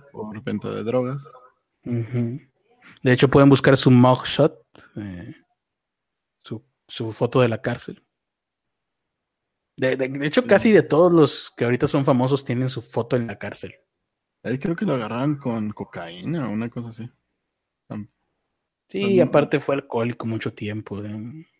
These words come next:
Speaker 2: quién sabe. Pero pues sí, de Bill Gates hay foto,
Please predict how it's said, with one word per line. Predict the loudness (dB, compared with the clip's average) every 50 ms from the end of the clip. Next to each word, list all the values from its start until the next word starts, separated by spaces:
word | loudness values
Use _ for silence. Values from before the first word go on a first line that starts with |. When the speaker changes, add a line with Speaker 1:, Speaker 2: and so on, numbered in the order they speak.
| _ _ _ _
Speaker 2:
quién | -12 -10 -10 -10
sabe. | -12 -16 -18 -20 -20 _ _ _ _ _ _ _ _ _ _ _ _ _ _ _ _ _ _ _ _ _ _ _ _ _ _ _ _ _ _ _ _ _ _ _ _ _ _ _ _ _ _ _ _ _ _ _
Pero | -2 0 0
pues | 0 -2 -2
sí, | 0 0 0
de | 0 0
Bill | 2 2 2 2
Gates | 2 4 4 4 4 2 0 -2 -6 -10 -8
hay | -6 -6 -4 -6 -8
foto, | -12 _ -20 -20 _ -14 -10 -8 -8 -8 -8 -8 -8 -8 -8 -10 -12 -16 -20